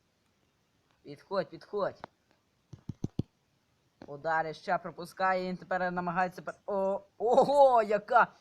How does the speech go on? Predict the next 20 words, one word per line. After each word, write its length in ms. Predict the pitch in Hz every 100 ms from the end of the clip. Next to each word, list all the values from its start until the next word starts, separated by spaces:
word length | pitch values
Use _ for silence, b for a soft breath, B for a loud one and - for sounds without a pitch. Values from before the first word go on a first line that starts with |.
| b b b _ _ _ _ _ _ _ _ _ -
яка 300 | 151 - 208
неприємна 460 | 202 180 175 175
ситуація. 640 | - - 175 143 - 135 127 - _ _ _ _ _
А 120 | - 143
чому 260 | 180 190
це 180 | 190 170
ми 140 | 165
тут 180 | 165 175
з 80 | 151
ним 200 | 185 202
відродилися? 640 | 190 165 170 196 214 208
Похоже, 440 | 190 185 226 208 202
ми 120 | 202
один 360 | 208 196 208 202
о-, 240 | 208 - _ _ _ _ _ _ _ _ _ _ _ _ _ _
ах, 500 | 147 190 190 185 165
він, 360 | 160 185 208 196
е, 280 | 190 185 160 b b b b b b b b b b b b b _ - _
так 340 | - 156 139
от. 200 | 143 143